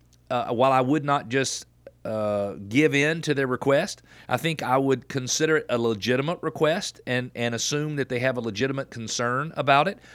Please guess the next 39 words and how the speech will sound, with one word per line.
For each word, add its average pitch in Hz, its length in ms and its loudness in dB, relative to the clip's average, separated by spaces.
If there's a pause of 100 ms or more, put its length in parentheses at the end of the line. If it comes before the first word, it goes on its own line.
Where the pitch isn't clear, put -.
(200)
And 139 120 2
I 139 40 4
would 147 160 0
probably 165 520 0
try 147 220 0
to 143 60 0
provide 127 340 -2
them 123 140 -4
photos 139 640 2 (320)
of 123 300 2
before 147 360 4
the 139 120 0
home 143 240 -2
was 131 160 -6
listed 143 520 0
and 123 520 -2 (200)
how 131 220 0
it - 80 -6
looks 127 300 -6
now 123 460 -6
to 117 100 -6
show 139 260 -2
them 131 300 -4
that 120 160 0
it 123 180 -2
is 123 300 -4
the 107 100 -4
same. 123 480 -4 (400)
And 127 160 -2
then 139 80 -2
I 139 80 0
think, 170 280 -6
honestly, 143 640 -2
if 139 220 -4
I 131 100 0
could 190 320 -2
not 147 300 -4
do 151 220 0
that, 113 380 2